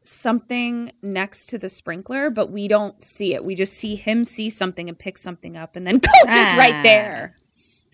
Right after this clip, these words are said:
Speaker 1: And Coach is like, "What are you doing?" He's like, "This ain't the cafeteria, son."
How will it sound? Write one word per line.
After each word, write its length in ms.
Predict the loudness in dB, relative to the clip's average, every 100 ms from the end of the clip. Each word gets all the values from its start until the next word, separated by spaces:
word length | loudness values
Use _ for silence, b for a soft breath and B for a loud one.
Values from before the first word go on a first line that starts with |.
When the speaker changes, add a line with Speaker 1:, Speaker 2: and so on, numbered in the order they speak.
| _
Speaker 1:
And 100 | -14
Coach 200 | -12 -10
is 100 | -12
like, 160 | -14 2
"What 200 | 4 4
are 60 |
you 240 | 2 0 -2
doing?" 480 | 0 -2 -4 -12 _ _ _
He's 140 | -4
like, 160 | -4 0
"This 200 | 0 2
ain't 180 | 2 0
the 60 | 2
cafeteria, 680 | 2 0 0 2 2 2 0
son." 600 | 4 4 6 4 2